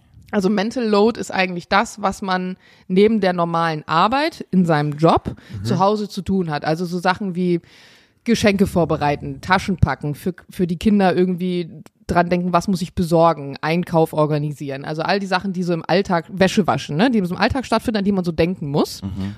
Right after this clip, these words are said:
Speaker 1: Und es gibt Statistiken darüber, dass Frauen irgendwie, keine Ahnung, achtzig Prozent von dem Standard Mental Load in einer Beziehung eigentlich übernehmen. Also Frauen sind in der Regel die, die das so organisieren. Und jetzt hatte ich irgendwie vorher zu Jill gesagt, dadurch, dass ich direkt zum Boot fuhr, "Bitte pack du heute mal die Tasche."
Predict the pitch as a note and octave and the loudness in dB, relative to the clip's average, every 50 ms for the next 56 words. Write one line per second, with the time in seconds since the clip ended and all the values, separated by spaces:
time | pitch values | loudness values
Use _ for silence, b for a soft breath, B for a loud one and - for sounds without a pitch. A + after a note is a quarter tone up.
0 | - _ - G#3 G#3 G3+ F#3 F3+ - - G#3+ - G3+ F#3+ - C4 - - B3 A3+ | -10 _ 0 2 2 2 0 -4 -6 -8 -6 -4 -4 -4 -2 -4 -6 -6 -8 -4
1 | A3 G#3+ G3+ G3+ A3 G#3+ G3+ F#3+ F3 E3+ - - - - D#3+ E3 F3 F#3+ G3+ G3 | 0 0 2 2 4 2 2 2 2 0 -2 -2 -6 0 4 4 6 6 6 4
2 | F#3 F3+ F#3 F3 F3 F3+ E3+ - E3+ D#3 D#3 D#3 E3+ F3 E3 F#2+ D#3+ - - - | 2 0 0 2 0 0 0 0 -2 0 2 4 4 4 2 0 -2 -6 -8 -10
3 | - - F#3 E3 - F3+ E3+ E3 - - - - - - - E3+ E3 D#3+ D3+ D#3 | -6 -4 -4 -2 0 0 0 0 -2 -8 -12 -14 -16 -6 -2 0 0 2 2 0
4 | D#3 A#2+ G#2+ - - F#3 F#3 F#3 F3+ F3 F3 E3 E3+ - E3 E3 E3+ E3+ E3 D3+ | 0 -2 -2 0 2 2 2 2 0 0 0 -2 0 2 2 4 4 4 2 0
5 | C3+ D3 D3+ D3 D3 D3 - - F3+ E3 D#3 D3 C#3+ D3 C#3+ - - D3 C#3+ C#3 | -2 -4 -4 -6 -6 -8 -4 -2 0 0 0 0 -4 -4 -6 -6 -4 -4 -2 -2
6 | C#3 C3+ C3 C#3 C3+ C#3 - - D3 D3+ D#3 E3 D#3+ D3 D3+ - D3 D3+ D3 C#3+ | -2 -2 -2 -2 -2 -4 -2 2 4 4 4 4 4 2 0 0 0 0 0 2
7 | D3+ D3 D3 C#3+ C#3 E3+ D3+ E3 D3+ D3 D3+ C#3+ - - - D3 D3 D3+ C#3 C#3 | 2 2 0 0 -2 -4 -4 -4 -2 -2 0 0 0 0 0 0 0 -2 -2 -4
8 | C3 C#3+ D#3 F3+ A#3+ F#4 - _ _ _ _ _ _ _ _ _ _ _ _ _ | -2 0 2 2 2 0 -2 _ _ _ _ _ _ _ _ _ _ _ _ _
9 | _ _ - G3+ G3+ F#3 F#3 - A3+ A3+ A3 A#3+ G#3 G#3+ - - G#3+ G3+ G#3 G#3 | _ _ 0 0 0 0 0 0 0 0 0 0 -4 -6 -6 -6 -6 -4 -4 -4
10 | G3 F#3+ - G3+ G3 G3+ - G3+ E3+ E3 G3+ A3 A#3 A#3 G#3+ G#3+ G3+ G3+ - - | -4 -4 0 0 0 0 0 -2 0 2 4 4 4 2 2 2 2 0 2 0
11 | F3+ E3+ E3 - F#3 - F3+ - D#3+ D#3 E3+ - - G#3 G3 G3+ G#3+ - - G3+ | -2 -2 -2 -4 -6 -6 -4 -4 -4 -4 -6 -6 -6 -6 -4 -6 -4 -4 -2 0
12 | F3+ G#3 - - - F#3 - _ - A3+ A3 G3+ E3 E3+ - E3 D#3 D3+ C#3+ C3+ | 0 0 0 0 0 0 0 _ 2 4 4 6 6 4 4 2 0 -2 -2 -2
13 | - D3+ C#3+ C#3+ - A#3 C#4+ | 0 0 0 2 4 2 2